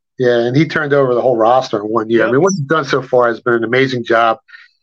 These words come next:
Speaker 1: And their season win total before the season started was three and a half. Now it's up to six and a half. And, uh, I still think they can win seven games on the season. But coming into this game, the whole world's betting them.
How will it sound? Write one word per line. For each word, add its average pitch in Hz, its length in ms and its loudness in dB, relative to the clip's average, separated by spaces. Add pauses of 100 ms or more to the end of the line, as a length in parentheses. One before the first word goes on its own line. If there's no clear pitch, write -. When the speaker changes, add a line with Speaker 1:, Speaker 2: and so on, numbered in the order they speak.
(120)
Speaker 1:
And 135 100 2
their 175 80 4
season 180 320 2
win 190 220 2
total 143 320 2
before 131 260 -2
the 135 60 -4
season 131 220 -6
started 143 320 0
was 110 120 -6
three 139 200 -2
and 135 80 -4
a 113 40 0
half. 131 300 2
Now 165 180 2
it's 156 120 0
up 139 120 0
to 117 80 -2
six - 440 -4
and 110 100 -2
a - 20 -2
half. 101 300 -8 (920)
And, 123 460 0
uh, 127 80 4
I 139 100 2
still 208 200 2
think 170 200 -2
they 156 120 0
can 135 120 2
win 156 140 2
seven 135 380 -2
games 139 280 0
on 127 120 0
the 117 80 -2
season. 135 520 0 (640)
But 143 120 -2
coming 190 240 -2
into 170 180 -4
this 202 240 2
game, 139 220 -2
the 147 100 0
whole 190 200 2
world's 143 260 2
betting 139 240 -2
them. 143 100 -10